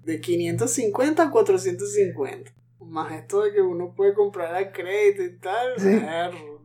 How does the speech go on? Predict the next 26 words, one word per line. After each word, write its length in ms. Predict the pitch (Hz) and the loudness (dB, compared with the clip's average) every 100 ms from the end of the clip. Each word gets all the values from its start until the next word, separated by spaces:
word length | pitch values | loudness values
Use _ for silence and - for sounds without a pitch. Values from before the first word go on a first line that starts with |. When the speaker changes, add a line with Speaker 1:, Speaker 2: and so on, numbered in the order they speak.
| - | -20
Speaker 1:
es 160 | 160 156 | -14 -12
la 120 | 156 | -10
mejor 160 | 165 277 | -4 0
Speaker 2:
Menos 260 | - - 233 | 4 4 6
mal. 240 | - 202 | 4 2
Speaker 1:
manera. 1120 | 262 170 240 233 277 285 311 330 269 294 262 - | 0 2 4 6 6 6 6 6 4 2 0 -2
Speaker 2:
<laughs> 460 | - 254 254 240 202 _ _ | -2 0 0 -4 -14 _ _
Y 100 | - | -6
entonces 500 | 143 127 127 135 160 | -4 -2 0 4 2
sí, 260 | 160 170 180 | 4 6 6
probar 400 | 170 156 139 135 | 6 8 8 8
los 160 | 156 | 4
controles, 1300 | 196 170 143 120 - 170 196 196 190 185 185 180 175 175 _ _ | 2 0 0 -2 2 8 10 8 6 4 4 6 4 2 _ _
haber 460 | - 147 143 151 156 | 10 12 12 10 8
jugado 500 | 175 170 170 170 160 | 4 8 10 12 12
Astro's 400 | 160 190 175 170 _ | 10 6 -4 -4 _
Playroom 600 | 151 160 185 185 185 185 | 4 8 8 8 6 4
hasta 200 | 175 175 | 2 2
el 60 | 147 | -2
final, 800 | - 123 113 127 202 240 220 175 | -2 -8 -4 4 6 6 4 2
y 180 | 143 - - - | -2 -6 -16 -14
casi 320 | - 151 - | -12 -10 -4
que 100 | 359 | 0
lo 100 | 370 | 0
sacábamos 520 | 339 302 - - 330 | -2 -4 0 0 0
platino. 580 | 330 370 254 175 156 - | 4 4 4 -4 -6 -6